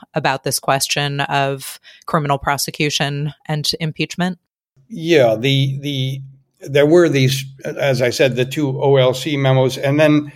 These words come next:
Speaker 2: historically, and, and this might be mentioned in, in the O L C memos, but,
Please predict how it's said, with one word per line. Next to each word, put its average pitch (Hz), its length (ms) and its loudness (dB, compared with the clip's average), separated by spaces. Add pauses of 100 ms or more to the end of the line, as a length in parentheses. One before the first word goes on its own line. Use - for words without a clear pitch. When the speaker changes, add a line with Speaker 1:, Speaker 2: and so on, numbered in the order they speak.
(280)
Speaker 2:
historically, 147 1000 2
and, 135 220 -6
and 135 200 -2
this 127 200 -4 (120)
might 139 320 -6
be 135 100 -6
mentioned 131 460 0
in, 131 360 0
in 120 460 -2 (280)
the 113 300 -6
O 113 140 -4
L 110 160 -2
C 107 220 -10
memos, 110 460 -6
but, 113 280 -6